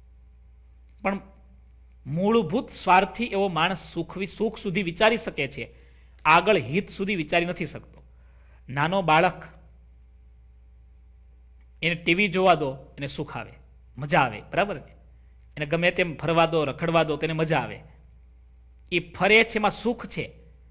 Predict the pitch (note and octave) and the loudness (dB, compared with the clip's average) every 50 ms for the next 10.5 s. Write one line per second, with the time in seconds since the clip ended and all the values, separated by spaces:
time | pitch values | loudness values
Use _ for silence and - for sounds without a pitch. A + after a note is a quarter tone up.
0 | - - - - - D3 D#3 E3 E3 E3+ D#3+ D3 A#2 C3+ E3+ D#3+ - - - E3 | -20 -20 -12 -8 -6 -4 -2 -2 -2 -2 -2 -4 -4 -4 -6 -6 -6 -6 -4 -4
1 | F3 E3+ - - - - - - - - - - - - - - - - - - | -4 -6 -8 -20 -20 -20 -20 -20 -20 -20 -20 -20 -20 -20 -20 -20 -20 -20 -20 -20
2 | - - - - - - - - B2 C3 - D#3 D3+ D#3 D3+ - E3 - A3 - | -20 -20 -20 -20 -20 -20 -10 -8 -8 -2 -2 0 0 0 -2 -2 -8 -10 -12 -12
3 | - - - - - - - - - - - - - - - - - - - - | -14 -20 -20 -20 -20 -20 -20 -20 -20 -20 -20 -20 -20 -20 -20 -20 -20 -20 -20 -20
4 | - - - - - E3 F3 F3 F3 E3 D#3+ E3 E3+ E3+ D#3+ E3 F3 E3 - - | -20 -20 -8 -4 0 2 2 2 4 2 2 2 2 -2 -2 -2 -4 -4 -8 -2
5 | - F3 D3+ D3+ D3 D3 - D#3+ D#3+ E3+ E3 D#3+ E3+ E3 C#3+ - A2+ A2 G#2+ G2 | 0 2 2 2 0 0 0 0 2 2 0 2 2 0 0 -2 -6 -10 -10 -14
6 | - - - - - - - - - - - - D3 D3 - D#3+ E3 D#3+ - D#3 | -18 -20 -20 -20 -20 -20 -20 -20 -20 -14 -2 -2 -2 -2 2 0 0 2 4 2
7 | D#3 E3 E3+ F3 E3+ - F3 G3+ G#3 F#3+ D3 B2 A#2+ A2 - - - - - - | 2 4 2 0 0 4 4 6 6 6 6 4 -4 -10 -12 -18 -20 -20 -20 -20
8 | - - - - - - - D#3 E3 E3 - - - G3+ A#3 A3+ - B3 B3 G3+ | -20 -20 -20 -20 -20 -8 -4 -4 -2 -2 -4 -4 -2 -2 -2 2 4 6 6 6
9 | E3 C3 A2 - - - - - - - - - - - D3+ D#3+ E3 E3 E3+ E3 | 6 4 -6 -10 -12 -18 -20 -20 -20 -20 -20 -16 -8 -6 -2 2 2 2 2 0
10 | C3+ D3+ E3+ - - - E3 E3 G3 | -2 -2 -4 -6 -6 -4 -4 -4 -4